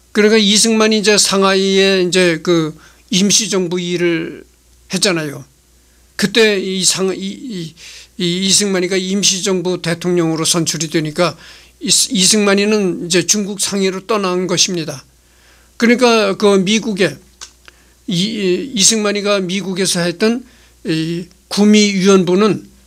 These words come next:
서재필이가 이제, 어, 이승만이가 했던 일을 서재필이가 맡게 된 것이죠. 그래서 이승만이는 이제 그 상해의 임시정부 대통령으로 떠났고 그 이승만이가 하던 역할을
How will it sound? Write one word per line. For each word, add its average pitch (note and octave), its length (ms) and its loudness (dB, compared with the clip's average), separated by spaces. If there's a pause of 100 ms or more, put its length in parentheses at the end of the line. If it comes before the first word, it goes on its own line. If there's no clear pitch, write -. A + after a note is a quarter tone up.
서재필이가 G3 720 0
이제, E3+ 420 0 (280)
어, D#3 240 -2 (600)
이승만이가 G3 560 2
했던 F3 380 0
일을 E3+ 220 2
서재필이가 F3 580 -2
맡게 D#3 300 -4
된 D#3+ 160 -4
것이죠. C#3+ 440 -8 (1120)
그래서 F#3 220 0
이승만이는 G3 880 0
이제 E3+ 340 2
그 D#3+ 320 -2 (260)
상해의 G3+ 680 -2
임시정부 F3+ 560 0
대통령으로 E3 600 -4
떠났고 D#3+ 460 -4 (800)
그 G3+ 440 4 (300)
이승만이가 G#3+ 640 2
하던 G3 300 0
역할을 G3 560 0